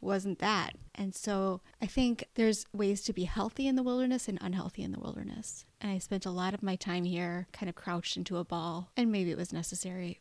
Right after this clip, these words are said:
But I think as I get more curious about the wilderness, I'm able to start asking some questions that are not so rooted in fear.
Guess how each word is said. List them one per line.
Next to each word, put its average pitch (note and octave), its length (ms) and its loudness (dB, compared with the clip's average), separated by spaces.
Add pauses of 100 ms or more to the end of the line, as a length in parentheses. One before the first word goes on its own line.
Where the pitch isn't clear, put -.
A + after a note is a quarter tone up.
But F#3+ 280 -2
I G#3 60 -2
think A#3+ 380 -2
as - 120 -4
I F#3 100 0
get F#3 140 -4
more E3 160 -6
curious - 920 -4
about - 160 -14
the - 100 -12
wilderness, - 720 -10
I'm F#3+ 180 -2
able F#3+ 320 -2
to F3+ 380 -6
start F3+ 240 -6
asking F3 380 -6
some - 160 -10
questions F3+ 680 -6 (120)
that F#3 120 -2
are F3 140 -4
not E3+ 280 -6
so F#3 200 -2
rooted F3+ 360 -2
in E3+ 140 -8
fear. E3+ 440 -8